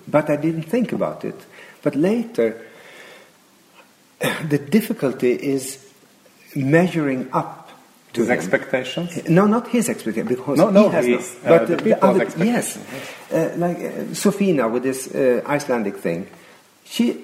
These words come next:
Speaker 1: calls me and says, "Hey, you, I need someone to do the music with these guys, and your father couldn't, so could you come, please?" And I was, uh, uh, "Sophie, you know me for over thirty years. You know I'm not a musician, right?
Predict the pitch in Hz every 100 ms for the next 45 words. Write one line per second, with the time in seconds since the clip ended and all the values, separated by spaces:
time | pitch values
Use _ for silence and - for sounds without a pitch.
0 | - - - 196 196 151 135 127 123 -
1 | 208 175 - 185 180 190 185 202 220 185
2 | - 175 165 156 147 147 165 160 160 180
3 | 131 107 107 98 104 101 - - 120 107
4 | 92 - - 135 135 151 151 175 151 -
5 | 156 104 - 127 - 147 160 123 - 117
6 | 92 - 104 - - - - - - -
7 | - - 175 180 165 - - - 143 -
8 | - - - - - - 123 127 180 170
9 | 123 135 139 156 131 110 - 113 113 131
10 | 120 120 147 143 127 123 143 104 - -
11 | - 101 117 147 131 117 120 - 113 104
12 | 104 160 - 92 90 131